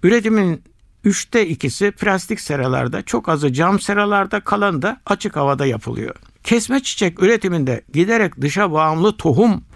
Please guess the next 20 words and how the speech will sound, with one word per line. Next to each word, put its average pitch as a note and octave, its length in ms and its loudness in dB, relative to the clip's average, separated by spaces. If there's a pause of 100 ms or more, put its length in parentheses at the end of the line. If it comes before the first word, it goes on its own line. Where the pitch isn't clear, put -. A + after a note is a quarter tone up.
(120)
fide D#3+ 320 2
kullanımı C3 560 2
var. - 320 -10 (440)
Kendi G3+ 380 2
tohumlarımızı F3 800 2
ve E3 100 2
fidelerimizi D#3 760 0
henüz E3+ 400 2
üretmeye D3+ 540 0
başlayamadık. C3 800 -2 (440)
Bizde F#3 320 0
en B3 220 0
fazla D#3+ 320 0
üretilen D#3+ 500 -2
kesme F#3 360 -2
çiçek - 360 -6
türleri C3 420 -2
karanfil, F3+ 680 -2 (460)
kesme F#3+ 400 0
gül D#3 300 0